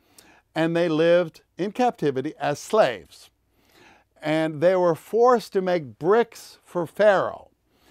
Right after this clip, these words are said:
so that the Egyptians could build things. And in their captivity, they cried out to God, and God heard those cries. And he chose Moses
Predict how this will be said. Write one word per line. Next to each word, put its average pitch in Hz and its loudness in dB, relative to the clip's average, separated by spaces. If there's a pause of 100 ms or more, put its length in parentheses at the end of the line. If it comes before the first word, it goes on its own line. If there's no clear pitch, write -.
(260)
so 165 2
that 170 0
the 160 -4
Egyptians 160 -2
could 151 -4 (120)
build 202 2
things. - -16 (680)
And 165 -4 (280)
in 254 -4
their 208 2
captivity, 175 -4 (440)
they 175 2
cried 214 2
out 196 2
to 190 -8
God, 123 -2 (1200)
and 160 -4
God 180 4
heard 233 -2
those 113 -14
cries. - -12 (520)
And 170 -4
he 196 -6
chose 185 -2
Moses 143 -2